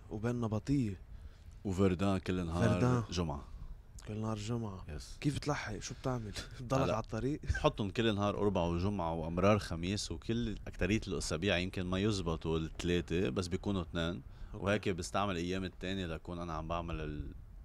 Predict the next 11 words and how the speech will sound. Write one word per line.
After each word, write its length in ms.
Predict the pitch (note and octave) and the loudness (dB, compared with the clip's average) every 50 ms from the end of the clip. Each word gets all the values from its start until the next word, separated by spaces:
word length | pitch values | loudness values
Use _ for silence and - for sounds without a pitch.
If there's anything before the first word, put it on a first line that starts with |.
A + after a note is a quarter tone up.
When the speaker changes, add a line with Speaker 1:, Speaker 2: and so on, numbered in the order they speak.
| - - - | -12 -10 -8
Speaker 2:
ال 140 | C#2+ D2 D2 - E2 | -8 -8 -6 -4 -6
consultations 760 | D2+ - - D#2 D2+ D#2+ E2+ F2 - - D#2 D#2 D2+ D2+ - - - - - - - - - - | -4 -4 -6 -6 -4 -4 -4 -4 -4 -4 -6 -8 -8 -8 -8 -10 -10 -12 -14 -14 -14 -8 -2 0
online، 540 | F2+ F2+ F2+ F#2 G#2 A#2+ - D2 - - - | 2 2 4 2 2 0 -2 -4 -8 -8 -4
وإذا 280 | F#2 G2+ A#2 A2+ A#2+ G#2 | -2 -2 0 0 0 0
شي 160 | - B2+ A2+ | 0 -2 -2
برجع 200 | G2+ G#2 G#2 G2 | -2 -2 -2 -2
بشتغل 360 | E2+ F#2 - - G#2+ G2+ F#2 | -2 -4 -4 -4 -2 -2 -2
على 120 | D2 D#2 | -2 -2
البلانز 480 | D#2+ D2 - D#2+ F2+ F2+ F2+ F2+ E2+ D#2 | -2 -4 -4 -4 -2 -2 -2 -2 -2 -4
بالأيام 380 | D#2+ D#2 C#2+ D2+ D#2+ E2 D#2+ D#2+ | -6 -6 -4 -4 -4 -4 -4 -6
التانية. 400 | D2+ - D#2+ D2+ D2+ D2 - | -6 -8 -8 -6 -6 -8 -8